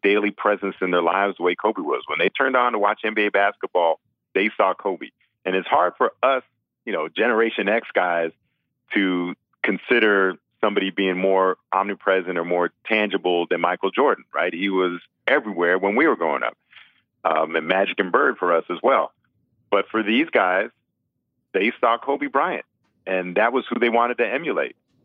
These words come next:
And so I think it's very easy for somebody thirty and younger to understand and relate. Um, it, it's interesting. One of my former students wrote to me and said he played football. He played football in college. He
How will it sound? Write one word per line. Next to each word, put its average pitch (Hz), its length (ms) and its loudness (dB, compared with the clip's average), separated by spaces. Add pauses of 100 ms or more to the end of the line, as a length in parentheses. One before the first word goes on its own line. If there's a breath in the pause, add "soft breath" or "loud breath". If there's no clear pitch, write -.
(320)
And 101 260 -2
so 98 360 2 (340)
I 101 100 0
think 131 240 -2
it's 95 120 0 (140)
very 170 400 2
easy 123 380 -2
for 104 260 -2
somebody 98 720 0 (480)
thirty 110 440 2
and 101 100 0
younger 120 500 0 (280)
to 101 160 2
understand 104 580 2
and 98 100 0
relate. 92 380 0 (600)
Um, 92 400 0
it, 117 100 2
it's 123 80 0
interesting. 127 300 0
One 117 140 2
of 127 60 0
my 117 120 2
former 120 300 -2
students 120 420 -4 (560 soft breath)
wrote 98 240 0
to 98 60 -4
me 87 260 2
and 82 180 -2
said 85 240 4
he 113 100 0
played 120 300 0
football. 95 280 2
He 78 80 -4
played 95 220 -2
football 104 360 0
in 92 60 -6
college. 87 280 2
He 87 80 -8